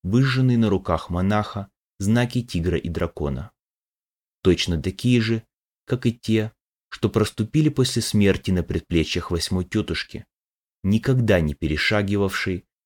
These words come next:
порога знаменитого монастыря у горы Сун. Точно такие же знаки, разве что не от огня,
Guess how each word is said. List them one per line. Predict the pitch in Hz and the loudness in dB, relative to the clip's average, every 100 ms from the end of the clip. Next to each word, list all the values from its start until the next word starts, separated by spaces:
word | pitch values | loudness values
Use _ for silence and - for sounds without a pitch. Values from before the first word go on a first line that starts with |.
| _ | _
порога | 107 139 151 143 | 4 4 4 2
знаменитого | 131 120 98 92 90 80 | 4 4 6 4 0 -2
монастыря | 80 76 - - 87 90 | -2 -2 -6 -6 -2 0
у | - 85 | 0 -2
горы | 78 76 73 | -2 -4 -4
Сун. | - 76 69 76 _ _ _ _ _ _ _ _ _ _ _ _ _ _ | -6 -6 -6 -10 _ _ _ _ _ _ _ _ _ _ _ _ _ _
Точно | - 90 - 82 | 0 0 0 -2
такие | 90 85 87 87 | -2 -4 -2 0
же | 98 | 0
знаки, | 98 117 120 117 107 - _ _ _ _ - | 0 2 0 -2 -8 -10 _ _ _ _ -2
разве | 135 143 147 | 0 0 -2
что | - 139 | 0 2
не | 135 | 2
от | 131 131 | 2 0
огня, | 123 113 92 69 64 | -2 0 0 -2 -6